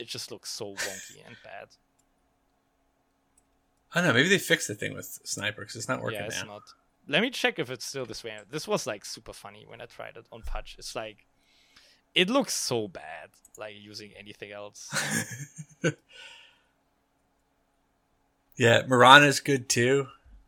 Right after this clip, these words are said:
Speaker 2: I have the, the pink cat
Speaker 1: Hmm.
Speaker 2: set. And now you can get the immortal stuff there. This is so
Speaker 1: It's,
Speaker 2: good.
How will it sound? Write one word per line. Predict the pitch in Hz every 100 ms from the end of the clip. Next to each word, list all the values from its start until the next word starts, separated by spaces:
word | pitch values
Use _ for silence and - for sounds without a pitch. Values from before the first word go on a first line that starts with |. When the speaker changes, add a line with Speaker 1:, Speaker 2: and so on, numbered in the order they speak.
| -
Speaker 2:
I | -
have | 117 117
the, | 113 104 104 - _ _ _ _ _ _ _
the | -
pink | - 127 113
cat | - - 98
Speaker 1:
Hmm. | 104
Speaker 2:
set. | - 127 117 - - _ - _ - - _ _ _ - - _ _ - -
And | - - - - - _
now | 107
you | 107
can | 117
get | 104
the | 110
immortal | 104 107 104
stuff | - 104
there. | - 104 110 110 107 _ _ - _ _ _ - -
This | 156 -
is | 113
so | - 170
Speaker 1:
It's, | 151
Speaker 2:
good. | 110 101